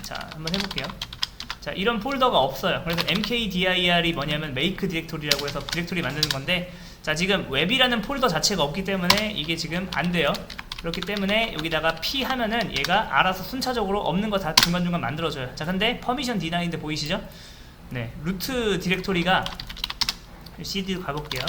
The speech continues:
여기서 클릭한 다음에 엘에스 빼기 에이엘에이치 하면은 이게 뭐냐면은 현재 파일들을 좀 자세히 보여달라. 이 점이 뭐냐면은 처-, 현재 파일이에요.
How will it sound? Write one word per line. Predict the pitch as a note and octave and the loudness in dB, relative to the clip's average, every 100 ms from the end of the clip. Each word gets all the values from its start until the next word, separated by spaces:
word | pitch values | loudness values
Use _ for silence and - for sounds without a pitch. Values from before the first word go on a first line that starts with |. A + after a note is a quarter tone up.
| F#3+ | -4
여기서 | C#3+ F3 G3 G#3+ - - - - - - - - - - | -4 0 0 -2 -8 -14 -14 -14 -14 -14 -16 -10 -10 -10
클릭한 | - F3 F3+ | -6 -4 -2
다음에 | F3 D3+ C#3+ E3+ G3 G3 | 0 0 0 0 0 -2
엘에스 | C#3+ D#3 E3+ E3 | -2 -2 -6 -6
빼기 | E3+ E3+ F#3+ G#3+ G#3 - - - - - - - - - - - | -4 -2 -2 -4 -6 -12 -10 -10 -10 -8 -8 -4 -2 -2 -6 -4
에이엘에이치 | D3+ D#3+ D#3 D#3 F#3 | -2 0 0 -2 -2
하면은 | F3+ E3+ F3+ B2+ | 0 0 0 0
이게 | D#3+ | 0
뭐냐면은 | D3+ D#3 D#3 F3+ E3+ | 0 0 0 0 0
현재 | D3 B3 B3 G#3 E3+ | -2 0 4 4 2
파일들을 | A3+ A3+ G#3+ F3+ F3 | 2 2 2 0 -2
좀 | D#3+ | -2
자세히 | - D3 F3 | -2 0 0
보여달라. | D3 D3 C#3 D3 - - - - - | 0 -2 -2 -2 -2 -8 -16 -16 -10
이 | D#3+ | -6
점이 | - B3 D4 A#3 | 2 4 6 6
뭐냐면은 | E3 E3 D#3+ E3+ D#3+ | 6 6 4 0 0
처-, | - - | -4 -2
현재 | G#3+ A3 | -2 0
파일이에요. | A3 A3+ F#3+ C3+ | 0 0 0 -2